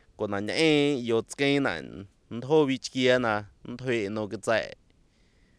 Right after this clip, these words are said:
Rồi là cái chạy ăn qua, ồ, như kinh đạ nhỏ, ồ. Đồ hú ăn quê, ồ. Hôn đã bà nà, cô như nổi tệ nặng nà bà ấy. Hú cháu bài,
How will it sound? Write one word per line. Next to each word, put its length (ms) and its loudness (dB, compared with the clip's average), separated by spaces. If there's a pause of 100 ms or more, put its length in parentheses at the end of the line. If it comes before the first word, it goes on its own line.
(540)
Rồi 120 2
là 180 2
cái 160 -8
chạy 200 6
ăn 140 2
qua, 260 6
ồ, 400 4 (540)
như 140 -4
kinh 180 -2
đạ 240 8
nhỏ, 380 -2
ồ. 120 -4 (1600)
Đồ 180 -2
hú 240 2
ăn 140 -2
quê, 360 6
ồ. 340 2 (1400)
Hôn 280 0
đã 200 10
bà 180 4
nà, 260 2 (460)
cô 100 0
như 180 -2
nổi 380 0
tệ 140 0
nặng 280 -4
nà 100 -10
bà 200 -2
ấy. 260 -4 (840)
Hú 80 0
cháu 200 2
bài, 560 6